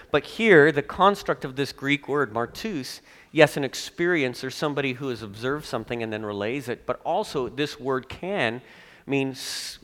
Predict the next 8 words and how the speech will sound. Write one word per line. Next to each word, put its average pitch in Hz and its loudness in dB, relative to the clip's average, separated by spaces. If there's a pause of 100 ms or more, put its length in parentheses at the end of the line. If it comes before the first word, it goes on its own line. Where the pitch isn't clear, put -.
that 131 0
we 165 -4
become 175 -4
so 226 -4
convinced 202 -6
of 135 -8
something, 123 -6 (440)
so 233 2